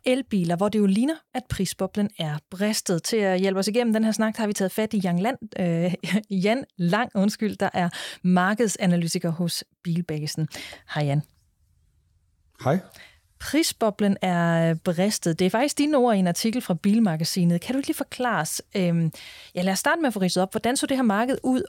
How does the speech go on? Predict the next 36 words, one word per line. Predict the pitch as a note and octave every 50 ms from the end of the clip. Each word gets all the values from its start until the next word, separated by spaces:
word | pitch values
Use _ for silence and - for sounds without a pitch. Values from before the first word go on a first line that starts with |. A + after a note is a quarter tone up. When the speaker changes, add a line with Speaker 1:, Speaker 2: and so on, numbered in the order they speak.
| _
Speaker 1:
op | - B3 C#4 -
til, | - - G3+
at | D#3+ -
den | F3+ F#3
her | F3 F3+
prisboble, | E3 - - - G#3 - - - E3+ D3 C#3+ D#3 D3+ D3 - -
den | F#3 F3 E3 D#3
bristede? | - - B3+ - - - F3+ D#3+ _ _ _ _ _ _ _ _ _ _ _ _ _ _ _ _ _ _ _ _ _ _ _ _ _ _ _ _ _ - - - - - - - _ -
Speaker 2:
Det, | C#3 C3
det | - B2+
har | A#2+ A2
været | A#2+ B2 B2
sådan, | - C3+ C3 - A#2+ A2 F#2
at, | F#2+ F#2 - - - -
øh, | G2+ F#2+ F#2 F2+ F2 E2+ E2 F2 F2 - _ _ _ _ - G#2+
der |
blev | F2+ F2+
solgt | - - A2+ G#2 - -
rigtig, | A#2+ C3 - - G#2+
rigtig | G2 G#2 - G2+ G2
mange | F#2 F#2+ G#2+ A2 G2 - - _ _ _ _ _ _ _ _ _ _ _ _ _ _ _ _ -
brugte | A#2+ C3+ C#3+ - - G2+ - - - _ - -
elbiler | A#2+ B2 B2 A#2 A2 F#2+ F#2+
i | F2+
Danmark. | - G2 F#2+ G2+ G#2 G2 -
Faktisk | - G2+ F#2 - - - - A#2+
er | A#2 G#2
det | G2+ F#2+
sådan, | - A2 A2 - G#2
at | F2+ F2 -
der | G#2+
blev | F2+ G2 F#2+
solgt | - - G2+ F#2+ F2+ - - _ _ - - _ _ _ _
tres | - - - D3+ F3 -
procent | - B2 G#2 - B2 A#2 A2
flere | - - A2+ A2+ B2 C3 B2+